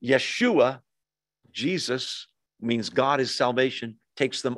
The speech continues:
all the way to the promised land. Okay, go back to this rock thing, Joe, we don't understand. Listen, first time, strike the rock. Okay, I'll tell you now and then I'll prove it. The rock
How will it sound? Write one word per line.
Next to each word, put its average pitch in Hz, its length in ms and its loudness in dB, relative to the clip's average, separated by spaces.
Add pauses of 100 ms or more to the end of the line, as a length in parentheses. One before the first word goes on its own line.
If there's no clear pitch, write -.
(120)
all 135 260 6
the 156 100 -2
way 120 300 0
to 113 140 -10
the 110 100 -6
promised 113 460 -6
land. 87 180 -14 (440)
Okay, 165 200 4
go 196 160 6
back 196 280 4
to 185 80 2
this 170 200 -4
rock 156 380 2
thing, 135 260 0
Joe, 131 200 4
we 131 120 4
don't 123 160 2
understand. 120 500 -2 (260)
Listen, - 360 -4 (880)
first 190 300 4
time, 208 400 2 (140)
strike - 680 2
the 131 100 2
rock. - 460 -8 (1300)
Okay, 135 280 -2 (720)
I'll 110 140 -2
tell 160 200 4
you 180 120 4
now 143 260 6
and 135 100 0
then 127 120 2
I'll 120 100 4
prove 135 320 2
it. 113 160 0 (400)
The 131 140 6
rock 147 540 2